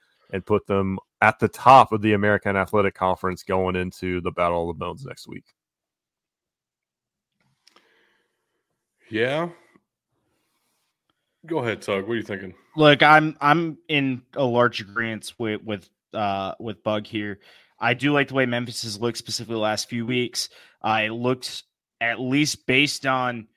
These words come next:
Speaker 3: the recovery, uh, their game against Navy was a wake-up call, and they made a lot of corrections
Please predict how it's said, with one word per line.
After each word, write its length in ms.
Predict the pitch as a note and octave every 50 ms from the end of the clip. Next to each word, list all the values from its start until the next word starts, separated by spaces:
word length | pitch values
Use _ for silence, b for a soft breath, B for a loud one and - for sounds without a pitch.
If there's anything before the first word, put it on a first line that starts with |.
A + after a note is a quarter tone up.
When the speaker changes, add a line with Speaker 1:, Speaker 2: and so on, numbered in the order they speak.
| _ _ _ _ _
Speaker 3:
the 200 | - A2 G#2+ C3
recovery, 840 | A#2 B2 B2 A#2 - C#3 C#3 A#2+ A#2 A#2 A2+ A2 G#2+ G#2 F#2+ G2 - -
uh, 380 | A2 A#2 A2+ A2 A2 G#2+ G#2 G2 G2
their 200 | F#2+ B2 B2+ C3+
game 240 | A#2+ C3+ C3 B2+ B2+
against 280 | A#2+ B2 A#2+ - - -
Navy 220 | A#2+ A#2+ A#2 B2+
was 160 | B2 A#2 G#2+
a 60 | A2
wake-up 320 | F#2+ G#2 A2+ A2+ C3+ A2+ -
call, 260 | - C#3 C3 C3 C3
and 80 | B2 A2+
they 60 | A2
made 180 | A2 A2 G#2+
a 20 | A2
lot 160 | G#2+ G#2 G2+
of 60 | G#2 -
corrections 640 | - A2 G#2+ G#2+ - - A#2 G#2+ G2+ - - -